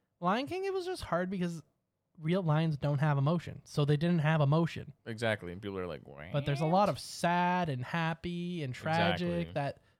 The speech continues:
Speaker 1: obviously
Speaker 2: It's
Speaker 1: in,
Speaker 2: Hamlet,
Speaker 1: and in the
Speaker 2: so.
Speaker 1: animation you see.
Speaker 2: Yeah. Have you seen
Speaker 1: Love the
Speaker 2: all
Speaker 1: songs,
Speaker 2: the other
Speaker 1: though.
Speaker 2: ones, though? Like, have you seen a lot of the other live action ones?
Speaker 1: Yeah, Beauty and Beast is probably the best, and I
Speaker 2: Beauty
Speaker 1: think
Speaker 2: and
Speaker 1: it'll probably end up being the best.
Speaker 2: Beauty and the Beast and Aladdin were both really good. Very
Speaker 1: I,
Speaker 2: well done,
Speaker 1: yeah,
Speaker 2: in my
Speaker 1: I,
Speaker 2: opinion.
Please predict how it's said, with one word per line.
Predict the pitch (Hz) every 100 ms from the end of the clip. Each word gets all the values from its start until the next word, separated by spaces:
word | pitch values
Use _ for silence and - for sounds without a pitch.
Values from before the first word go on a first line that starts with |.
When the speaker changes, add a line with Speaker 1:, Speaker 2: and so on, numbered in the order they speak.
| _
Speaker 1:
obviously | 165 170 117
Speaker 2:
It's | 117
Speaker 1:
in, | 156
Speaker 2:
Hamlet, | 127 110 95
Speaker 1:
and | 180
in | 98
the | 180
Speaker 2:
so. | 180
Speaker 1:
animation | 165 180 175 147 135
you | 123 127
see. | - - 143 - _ _
Speaker 2:
Yeah. | 110 73 - _ _ _ _ _ _ _ _ _ _ _ _ _ 143
Have |
you | 180
seen | - 160 175
Speaker 1:
Love | 277 -
the |
Speaker 2:
all | 131
Speaker 1:
songs, | 226 147
Speaker 2:
the |
other | 147
Speaker 1:
though. | 151
Speaker 2:
ones, | 160
though? | 151 175 175 - _ _
Like, | 113 117
have | 110
you |
seen | 107 110 104
a |
lot | 101 98
of | 98
the | 90
other | 98
live | 104 110
action | 110 - 117
ones? | 123
Speaker 1:
Yeah, | 170 131
Beauty | 247 247
and |
Beast | 175 165
is | 143
probably | 147 131
the | 117
best, | 113 - -
and | 127
I |
Speaker 2:
Beauty | 120
Speaker 1:
think | 113
Speaker 2:
and | 151
Speaker 1:
it'll | 151
probably | 160 143 139
end | 143 127
up | 117
being | 120 107
the | 95
best. | 127
Speaker 2:
Beauty | 143 175
and |
the | 147
Beast | 123 127 -
and | 113
Aladdin | 101 98 92 90 87
were | 87
both | 98 90 - 87
really | 85 80
good. | 62 50 104 - _
Very | 101
Speaker 1:
I, | 101
Speaker 2:
well | 98
done, | 92 87
Speaker 1:
yeah, |
Speaker 2:
in | 101
my | 78
Speaker 1:
I, |
Speaker 2:
opinion. | - 80 78